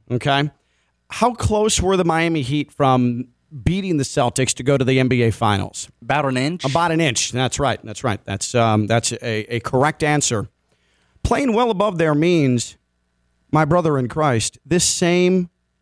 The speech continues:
Speaker 1: group, this same Heat core pushed you to within an inch of going to the N B A Finals last year. So playing above their means, you've seen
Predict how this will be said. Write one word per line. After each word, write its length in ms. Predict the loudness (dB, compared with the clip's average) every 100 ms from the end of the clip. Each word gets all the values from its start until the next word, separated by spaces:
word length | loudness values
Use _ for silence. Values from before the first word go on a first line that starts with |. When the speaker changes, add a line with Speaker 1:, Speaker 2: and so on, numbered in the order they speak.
| _ 0
Speaker 1:
group, 460 | 2 4 2 0 -4 0
this 140 | 0
same 440 | 0 0 2 4 2
Heat 320 | 0 -6 -6
core 440 | 0 2 2 0 -4 _
pushed 300 | 0 0 0
you 160 | 0 0 -4 _ -4
to 100 | 0
within 220 | 2 2
an 100 | 0 0
inch 400 | 0 0 -4 -8 _ _ _ _ _
of 100 | -2
going 240 | 2 4 4
to 60 | 2
the 140 | 2
N 100 | 2
B 120 | 4
A 100 | 2
Finals 440 | 2 0 0 0 -2
last 320 | -6 -6 -4
year. 80 | -4
So 140 | -2
playing 340 | -2 0 2 2
above 260 | 0 -2
their 160 | -2 0
means, 580 | 2 2 2 2 0 -6 _ _ _ _
you've 260 | 0 2 0
seen 600 | -2 0 2 2 2